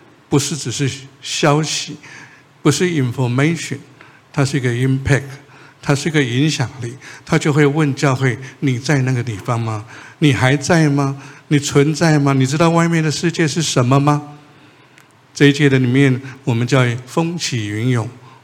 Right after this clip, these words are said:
未来的亚洲世界。打开了整个世界的门，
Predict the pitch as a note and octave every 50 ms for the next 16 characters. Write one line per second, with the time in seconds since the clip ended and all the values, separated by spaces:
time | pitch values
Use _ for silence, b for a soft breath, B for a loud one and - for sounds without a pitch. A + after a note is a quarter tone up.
0 | _ - D3 C3 A#2+ A2 G#2 G#2 G2 A#2 G#2+ G2+ G2 F#2+ G2+ - A2 A2+ A2 -
1 | - B2 A2+ - - A#2 A#2 A2+ A#2+ - b b b b b b b _ _ _
2 | _ _ _ _ _ _ _ _ _ _ _ _ _ _ _ _ - A2+ G#2+ A2+
3 | - - E3 E3+ E3 D#3 - C#3+ B2 A#2 C3 C3+ - - E3+ D#3+ - D#3+ C#3+ C3+
4 | C3+ B2+ B2 B2 A#2+ B2+ C3+